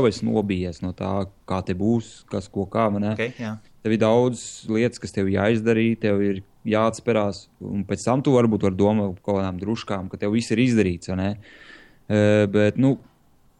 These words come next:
Speaker 1: man bija tāds brīdis, kad es, e, jā, es dzīvoju to bijušo kopā, nodzīvojos, tur padzīvojām, viss kārtībā, un, un mums tur beigās kaut kas nelīmējās, cik mēs gadu vai divus vien kaut kā padzīvojām, kaut kas nelīmējās kopā, tad es
Speaker 2: Aha.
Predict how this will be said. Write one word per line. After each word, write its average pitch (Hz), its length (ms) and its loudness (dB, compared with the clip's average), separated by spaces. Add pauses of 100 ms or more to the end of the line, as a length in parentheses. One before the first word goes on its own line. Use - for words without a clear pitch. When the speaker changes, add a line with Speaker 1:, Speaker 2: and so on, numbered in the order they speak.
Speaker 1:
man 127 320 -2
bija 131 160 0
tāds 110 180 0
brīdis, 120 320 -2
kad 107 140 0
es, 98 200 -2
e, 104 280 0 (300)
jā, 120 180 4
es 95 100 2
dzīvoju 147 480 4
to 165 140 0 (240)
bijušo 135 400 2
kopā, 151 340 2 (280)
nodzīvojos, 123 680 4
tur - 160 -12
padzīvojām, 113 640 2
viss 101 140 -8
kārtībā, 113 520 0
un, 104 220 2
un 104 160 2 (640)
mums 127 260 -2
tur 101 140 -2
beigās 110 320 2
kaut 98 180 -8
kas - 80 -20
nelīmējās, 113 760 2 (640)
cik 104 180 -6
mēs 90 180 -2 (200)
gadu 104 360 0
vai 95 160 2
divus 113 320 2
vien 92 160 -4
kaut - 240 -4
kā 95 80 0
padzīvojām, 92 600 0
kaut 110 200 2
kas - 80 -10
nelīmējās 101 560 2
kopā, 113 400 0
tad 104 180 -4
es 98 220 2
Speaker 2:
Aha. 110 160 -10